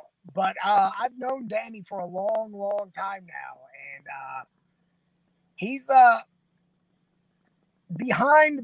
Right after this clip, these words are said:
the facade. There's a, there's a good, there's good intentions in there, I think. Um, plus, I mean, who am I to question a guy that can wear purple fur?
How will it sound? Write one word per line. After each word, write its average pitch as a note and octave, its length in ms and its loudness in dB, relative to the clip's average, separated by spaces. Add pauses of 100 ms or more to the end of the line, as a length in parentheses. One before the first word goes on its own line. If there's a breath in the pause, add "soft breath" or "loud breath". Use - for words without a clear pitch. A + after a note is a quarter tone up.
the G#3+ 260 8
facade. F#3+ 720 -4
There's B3 240 -14
a, D4+ 120 -16 (120)
there's E4 200 -12
a D4+ 120 -16
good, D4+ 220 -2 (220)
there's E4 200 -8
good D#4 240 -2
intentions G3 580 -6
in F3+ 120 -6
there, E3 180 0
I D#3 120 -6 (140)
think. G#3+ 280 -6 (1160)
Um, E3+ 520 0 (460)
plus, C#4 340 -8
I B3+ 60 -12
mean, A#3 220 -16
who C4 160 -12
am C4 100 -6
I A#3+ 380 2
to F#3+ 80 -14
question G3+ 420 -8
a F#3+ 40 -16
guy F#3+ 300 -8
that F#3 160 -18
can F#3 140 -20
wear F#3+ 400 -10 (320)
purple G#3 300 -6
fur? A3 320 0